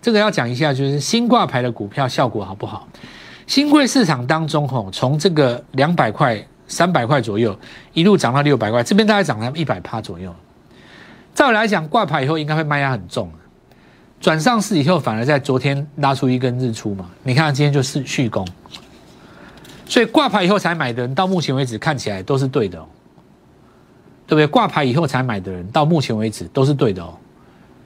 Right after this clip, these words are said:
基本上是赚钱的嘛，百分之九十五以上应该有了。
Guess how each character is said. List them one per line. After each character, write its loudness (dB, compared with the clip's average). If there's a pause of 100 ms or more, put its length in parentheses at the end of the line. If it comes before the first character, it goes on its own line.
基 2
本 6
上 4
是 2
赚 2
钱 -6
的 -8
嘛， -10
百 2
分 2
之 6
九 2
十 2
五 4
以 -2
上 2
应 0
该 4
有 2
了。 -12